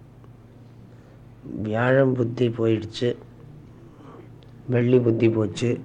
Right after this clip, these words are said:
சனி திசையில ராகு புத்தி போச்சு, கேது புத்தி போச்சு, சனி புத்தி போச்சு", எல்லாம் எழுதினார். எழுதி கடைசியில் ஓம் புத்தியும் போச்சு, நீ என் புத்தியை நம்பி வந்திருக்கேன்னார்.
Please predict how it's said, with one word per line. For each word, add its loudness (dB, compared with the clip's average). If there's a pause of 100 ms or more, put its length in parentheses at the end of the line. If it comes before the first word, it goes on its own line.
(300)
சனி 6
திசையில 4
ராகு 4
புத்தி 0
போச்சு, 0 (100)
கேது 4
புத்தி -2
போச்சு, -2 (100)
சனி 4
புத்தி -2
போச்சு", 0
எல்லாம் 4
எழுதினார். 4 (380)
எழுதி 4
கடைசியில் 2
ஓம் 8
புத்தியும் 6
போச்சு, 0 (1080)
நீ 10 (160)
என் 8
புத்தியை 6
நம்பி 6
வந்திருக்கேன்னார். -4